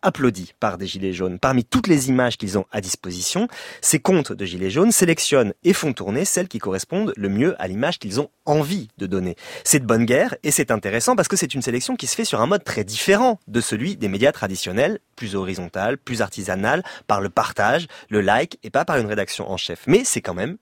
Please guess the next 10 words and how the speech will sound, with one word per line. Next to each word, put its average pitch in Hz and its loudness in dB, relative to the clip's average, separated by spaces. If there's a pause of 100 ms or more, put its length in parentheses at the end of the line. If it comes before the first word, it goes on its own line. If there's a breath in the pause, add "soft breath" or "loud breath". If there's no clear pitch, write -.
(100)
une 202 6
sélection 104 -2 (260 loud breath)
qui 165 -2
produit 135 0
le 92 -2
même 135 6
effet 123 0
que - -12
toute - -6
sélection. 95 -2